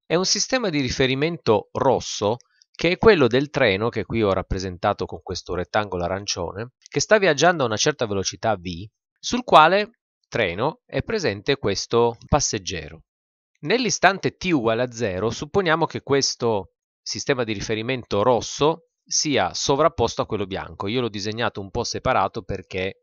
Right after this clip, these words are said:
si potessero vedere. I sistemi di riferimento bianco e rosso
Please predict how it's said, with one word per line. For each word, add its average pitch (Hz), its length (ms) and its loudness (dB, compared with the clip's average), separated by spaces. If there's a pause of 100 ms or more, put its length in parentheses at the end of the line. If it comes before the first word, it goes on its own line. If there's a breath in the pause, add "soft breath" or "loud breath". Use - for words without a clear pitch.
(100)
si - 200 -6
potessero 104 520 0
vedere. 85 420 -4 (540)
I 131 80 -14
sistemi 208 460 -2
di 120 100 -4
riferimento 120 1120 -4
bianco 117 560 0
e 95 80 0
rosso 107 520 -2